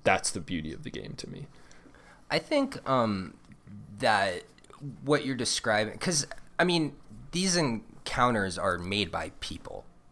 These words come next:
Speaker 1: Right.
Speaker 2: right? Like, it's not just, like, the computer is
Speaker 1: <laughs> Right, right, right.
Speaker 2: you know, <laughs> he's not distant, uh, and un-, uh, i-,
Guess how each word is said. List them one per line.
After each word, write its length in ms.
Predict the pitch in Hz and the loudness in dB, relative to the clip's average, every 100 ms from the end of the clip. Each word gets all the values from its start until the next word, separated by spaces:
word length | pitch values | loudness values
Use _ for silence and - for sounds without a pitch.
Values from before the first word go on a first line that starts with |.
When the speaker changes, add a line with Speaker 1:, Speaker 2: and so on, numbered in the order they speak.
| - - | -20 -4
Speaker 1:
Right. 120 | - 95 | 12 12
Speaker 2:
right? 300 | 87 - 92 | 12 8 -2
Like, 160 | 98 | 0
it's 120 | 110 | 6
not 140 | 170 156 | 8 8
just, 140 | 139 | 8
like, 200 | 120 107 | 6 4
the 60 | 113 | 0
computer 720 | - 104 - 107 104 101 101 101 | -2 -2 0 2 4 2 0 -2
is 340 | 98 - - | 0 0 12
Speaker 1:
<laughs> 40 | |
Right, 380 | 180 247 196 117 | 12 12 12 12
right, 140 | 120 104 | 12 12
right. 300 | 104 85 - - - | 12 8 6 4 4
Speaker 2:
you 100 | 139 | 8
know, 140 | 131 127 | 10 10
<laughs> 720 | - - - 226 - 294 220 | 12 12 12 12 12 6 4
he's 120 | 156 | 6
not 240 | 170 151 110 | 10 8 8
distant, 460 | 135 - 98 87 - - | 4 4 2 0 -4 -2
uh, 360 | 110 101 95 95 - | 4 8 8 6 4
and 240 | 104 95 - - - - - - - - - - - | 4 2 -2 -12 -14 -14 -14 -12 -10 -8 -8 -10 4
un-, 400 | 113 104 101 98 - | 6 6 4 0 0
uh, 300 | 98 92 90 - | 2 2 0 -6
i-, 120 | - | -6